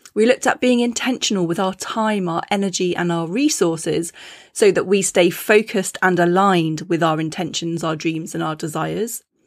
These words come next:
We looked at nourishing our connection to something bigger than ourselves, so we remind ourselves that it's not all down to us. And then today,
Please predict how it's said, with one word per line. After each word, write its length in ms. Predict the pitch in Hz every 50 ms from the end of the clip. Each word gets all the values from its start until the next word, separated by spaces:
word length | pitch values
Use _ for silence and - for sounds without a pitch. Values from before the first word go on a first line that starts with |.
| _ _ _ _ _ _ - - - - _ _ _
We 140 | - 233 226
looked 360 | 226 220 247 - - - - - -
at 220 | 202 214 - - -
nourishing 1080 | 202 202 202 208 208 214 220 226 233 233 208 - - 180 180 - 165 170 165 160 156 - - _ _ _ _ _ _ _
our 220 | - 185 180 175
connection 560 | 175 - - 214 208 208 - - - 220 202 190
to 200 | 175 - - 202
something 400 | 180 - - 180 - 226 196 - - -
bigger 200 | 233 226 247 240
than 160 | 214 220 196
ourselves, 540 | 185 175 170 - - 175 170 165 160 151 -
so 120 | - 190
we 120 | 180 196
remind 480 | 196 180 190 190 190 196 214 226 220 -
ourselves 400 | 196 196 - - 175 165 151 151
that 120 | - 185
it's 180 | 185 - - -
not 220 | 196 202 196 - _
all 380 | - 208 214 220 208 185 170 170
down 360 | 156 196 180 175 180 175 175
to 140 | 170 - - -
us. 440 | 196 196 - - - - - - - _ _ _ _ _ _ _ - - - _ -
And 120 | 208 208
then 120 | 208 208 208
today, 760 | - 240 196 - 269 247 233 185 165 165 165 185 202 _